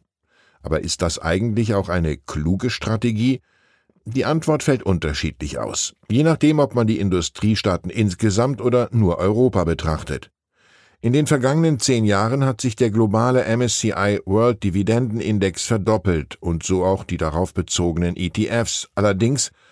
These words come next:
noch besser schneidet im entsprechenden Zeitraum der nicht auf Dividenden fokussierte allgemeine M S C I World ab. Er ist um hundertfünfzig Prozent gestiegen.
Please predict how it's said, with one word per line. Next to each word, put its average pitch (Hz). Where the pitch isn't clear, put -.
noch 107
besser 117
schneidet 143
im 123
entsprechenden 101
Zeitraum 101
der 117
nicht 143
auf 85
Dividenden 107
fokussierte 123
allgemeine 110
M 98
S 92
C 98
I 101
World 92
ab. 76
Er 104
ist 101
um 107
hundertfünfzig 135
Prozent 80
gestiegen. 82